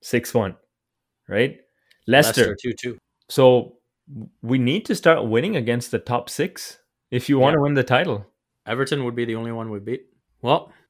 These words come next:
Speaker 2: that's the challenge. That's the challenge, to be a legitimate title contender, to beat the best teams, to show that you're on that level.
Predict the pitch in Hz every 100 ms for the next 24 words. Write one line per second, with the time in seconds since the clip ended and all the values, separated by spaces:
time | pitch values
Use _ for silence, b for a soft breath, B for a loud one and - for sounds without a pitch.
0 | - 135 - 143 143 127 110 98 - 123
1 | 123 - 135 131 123 - 110 120 113 113
2 | 107 117 113 117 - 120 110 110 110 104
3 | 120 117 117 113 104 _ - 98 - 120
4 | 120 113 104 113 - - 117 110 98 -
5 | - 104 120 113 110 110 107 101 107 107
6 | 101 104 110 110 104 -